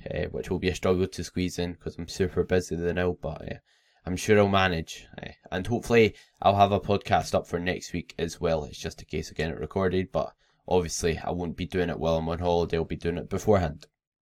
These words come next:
So jumping into the episode on where to start with your nutrition, my biggest tip is starting small. So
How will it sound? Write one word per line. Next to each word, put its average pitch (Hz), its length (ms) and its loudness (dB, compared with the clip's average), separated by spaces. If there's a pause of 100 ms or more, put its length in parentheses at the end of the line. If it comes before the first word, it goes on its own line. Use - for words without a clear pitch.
(800)
So - 180 -6
jumping 113 300 2
into 110 220 0
the 107 100 6
episode 117 400 2 (500)
on 101 360 4
where 104 140 6
to - 80 -8
start 107 220 4
with - 140 -6
your 110 80 0
nutrition, 120 600 -2 (1120)
my 95 180 4
biggest 127 380 4
tip 127 200 6
is 101 120 -2
starting 110 400 10
small. 98 640 0
So 95 420 -2